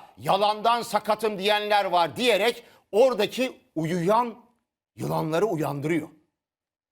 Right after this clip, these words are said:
Ve uyuyan yılan uyandığı zaman da yılan biliyorsun uyanınca böyle bir anda bir yeri sokar. O da kim? Nagihan. Nagihan uyandırdı bir anda. Nagihan halbuki hiç olaylarla alakası yok Nagihan'ın. Ne dedi Nagihan'a? "Orada hile yapan insanlar var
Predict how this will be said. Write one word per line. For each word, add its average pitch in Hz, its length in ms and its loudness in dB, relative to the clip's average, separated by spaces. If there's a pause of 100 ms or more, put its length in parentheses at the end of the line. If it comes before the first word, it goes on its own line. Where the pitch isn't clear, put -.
(160)
Ve 202 240 0
uyuyan 165 400 0
yılan 180 340 0
uyandığı 180 440 -2
zaman 165 300 -2
da - 20 -2
yılan 180 320 0
biliyorsun 190 260 -2
uyanınca 180 420 0
böyle 170 180 -2
bir 196 120 -2
anda 175 200 -2
bir 180 60 0
yeri 190 160 0
sokar. 175 360 -2 (360)
O 151 140 -4
da 175 100 0
kim? 226 260 -6
Nagihan. 165 520 0 (460)
Nagihan 156 460 0
uyandırdı 220 540 0
bir 214 60 2
anda. 131 340 -2 (280)
Nagihan 220 400 2
halbuki 240 340 0
hiç 247 100 -2
olaylarla 240 440 4
alakası 240 400 2
yok 214 160 0
Nagihan'ın. 185 460 0
Ne 226 120 4
dedi 196 200 0
Nagihan'a? 175 540 2 (300)
"Orada 208 480 4 (240)
hile 202 260 0
yapan 214 320 2
insanlar 214 520 2
var 247 260 4